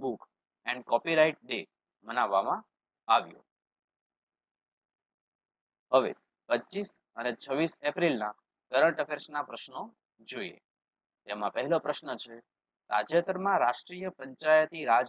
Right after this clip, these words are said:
દિવસ ક્યારે મનાવવામાં આવ્યો? તો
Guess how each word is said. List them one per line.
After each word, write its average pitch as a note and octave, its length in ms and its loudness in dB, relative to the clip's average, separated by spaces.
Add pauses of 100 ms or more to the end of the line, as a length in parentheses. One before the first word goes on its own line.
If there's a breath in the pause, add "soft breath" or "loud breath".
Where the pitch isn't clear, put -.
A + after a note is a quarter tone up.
(120)
દિવસ C3 320 -10 (580)
ક્યારે B2+ 340 6
મનાવવામાં A2+ 580 -2 (540)
આવ્યો? F#2+ 260 -4 (720)
તો G#2 60 -20